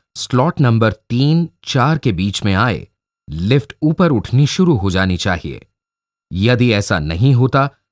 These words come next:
तो डबल स्लॉट ब्रैकेट में लगे टर्निंग रॉड या स्टड को इस प्रकार ढीला या टाइट करें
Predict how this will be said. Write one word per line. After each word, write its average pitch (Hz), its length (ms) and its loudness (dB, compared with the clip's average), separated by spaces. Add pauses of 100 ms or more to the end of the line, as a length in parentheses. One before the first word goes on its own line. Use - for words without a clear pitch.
(120)
तो 147 100 4
डबल 131 460 0
स्लॉट 113 460 -2
ब्रैकेट 95 440 -4
में 95 80 0
लगे 104 340 0 (320)
टर्निंग 127 380 2
रॉड 101 360 -2
या 98 220 -2
स्टड 147 400 -2
को - 280 -8 (240)
इस 185 120 0
प्रकार 147 380 0
ढीला 123 420 0
या 87 160 -2
टाइट 113 360 -4
करें 117 280 0